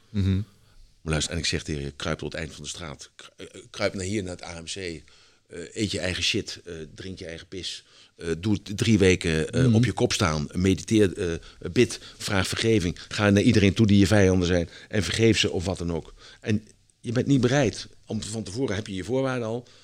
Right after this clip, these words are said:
Speaker 2: ben je er niet klaar voor.
Speaker 1: Ja.
Speaker 2: Ik had een, eh, mevrouw die, eh, was, eh,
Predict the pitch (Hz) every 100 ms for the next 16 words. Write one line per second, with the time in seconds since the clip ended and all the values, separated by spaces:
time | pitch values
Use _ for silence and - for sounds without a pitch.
0 | _ _ - 69 64 67 71 71 67 -
1 | - _ - 101 101 - 107 110 - _
2 | _ _ _ - _ _ _ _ _ _
3 | _ _ _ _ - - _ - - 90
4 | - 82 82 80 78 80 110 98 80 76
5 | 76 78 78 80 78 - 80